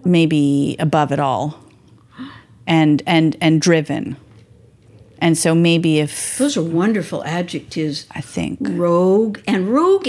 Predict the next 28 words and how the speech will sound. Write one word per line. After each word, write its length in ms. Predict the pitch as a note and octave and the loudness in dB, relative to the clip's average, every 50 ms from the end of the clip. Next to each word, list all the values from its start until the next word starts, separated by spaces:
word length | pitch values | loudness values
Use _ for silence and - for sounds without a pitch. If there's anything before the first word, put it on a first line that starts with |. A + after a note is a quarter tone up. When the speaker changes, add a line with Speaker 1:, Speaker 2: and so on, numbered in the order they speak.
| - | -4
Speaker 2:
and 100 | - G3 G3 | -2 -2 -2
above 320 | F3 F3 G3+ A3 B3+ C#4 | -2 -2 -2 -2 -2 0
it 60 | D4+ A#3+ | 0 0
all 200 | G3 F3+ F3 E3 | 0 2 0 0
are 120 | D#3+ D#3+ | -2 -4
very 440 | D#3+ E3 D#3+ D#3 E3 A3+ E4 F4+ - | -4 -6 -4 -4 -2 -2 -2 -2 -4
different. 680 | - - - D#3 G3 C4+ - - - G#4 F3+ - - - _ _ _ _ - _ _ _ _ - _ _ _ _ _ _ - | -6 -6 -8 -6 -6 -6 -6 -8 -10 -8 -8 -8 -10 -14 _ _ _ _ -20 _ _ _ _ -20 _ _ _ _ _ _ -2
A 60 | G3+ | -2
rogue 540 | F#3 F3 E3+ F3 F#3 F#3+ A3 A#3+ G#3+ F#3+ F3+ | 0 2 4 4 4 4 2 0 0 -2 -4
is 180 | E3+ E3 - | -4 -4 -4
like, 340 | F3+ D3+ D3+ D#3 D#3 - - _ _ - - | -4 -4 -4 -4 -6 -10 -20 _ _ -12 -8
I 80 | F#3+ G3 | -6 -4
don't 140 | F#3 F#3+ F3+ | -2 0 0
know, 200 | E3 D#3 E3 - - | 0 -2 -2 -6 -8
outside 540 | E3+ E3+ - - - D3+ D3 D#3+ F3+ F3 | -8 -8 -8 -8 -8 -6 -6 -6 -6 -8
it 120 | G3 G3+ A#3+ | -8 -10 -10
all. 260 | C4 C4+ C#4 D4+ D4+ - | -10 -8 -8 -8 -6 -2
Speaker 1:
Yeah. 400 | F#3 E3+ D#3+ D3 C#3 - - C#3+ - _ _ _ _ _ _ - - - _ _ _ _ _ _ _ _ _ _ _ _ _ _ _ _ _ _ _ _ - | 0 2 2 2 0 -2 -4 -8 -12 _ _ _ _ _ _ -20 -20 -20 _ _ _ _ _ _ _ _ _ _ _ _ _ _ _ _ _ _ _ _ 0
Speaker 2:
Okay. 540 | B3+ A3 B3 B3 - C4+ A#3 F3 D#3+ D#3 - - - - - - | 2 2 2 2 2 0 0 0 -2 -4 -8 -12 -20 -20 -20 -10
Have 200 | - A#3+ A3+ G#3+ | -4 -4 -2 -2
you 140 | G#3 A3+ A3+ | 0 0 0
ever 180 | A#3 A3+ A#3 A3 | 0 0 -2 -4
tried 460 | G#3 - - A#3 G#3 A3 A#3 A3+ A3+ | -4 -4 -2 -2 0 0 0 -2 -2
to 160 | - - C4 | 0 0 2
intimidate 800 | B3 A3+ A3 G#3 - - - C4 A#3 A#3 A3 A3 G#3+ G#3 G3+ F#3+ | 2 2 0 0 -2 -2 0 0 2 2 2 2 2 2 0 0
anyone 440 | F#3+ F#3+ G3 G3 F#3+ F#3+ F#3 F3+ F3+ | -2 -2 0 -2 0 0 0 0 0
and 220 | E3+ E3 F3 E3+ | 0 0 -2 -2
failed? 460 | - - - E3+ D3 D3+ - - - | -6 -6 -6 -6 -6 -6 -10 -12 -18